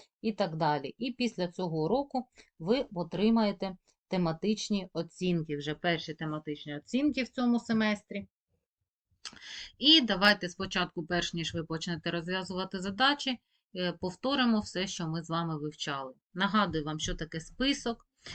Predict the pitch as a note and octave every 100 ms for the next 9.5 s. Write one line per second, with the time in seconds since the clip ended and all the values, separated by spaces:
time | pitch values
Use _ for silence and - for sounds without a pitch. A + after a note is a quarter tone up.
0 | - - E3+ E3 D#3+ D#3 G3+ F#3 D#3+ -
1 | F#3 E3+ D#3+ D#3+ D3+ E3+ D#3 D3+ D#3 D3+
2 | D3+ F3 G#3 A3 F3+ E3 F3+ A#3 A3 F3+
3 | F#3+ D4+ - - - _ - - _ -
4 | C#4+ A#3+ G#3 G3+ F#3+ - G3 F3 E3+ E3
5 | E3 D#3 D#3+ D#3+ D3+ F3+ C#4+ C#4+ B3+ A#3
6 | E3+ F3 G#3+ G3+ F#3+ - F3+ D3+ C#3 -
7 | - C4+ - F#3 D#3+ D#3+ - A#3 - -
8 | G3+ G#3 - - - G#3+ A3 - F3+ -
9 | F3 A3 - G3+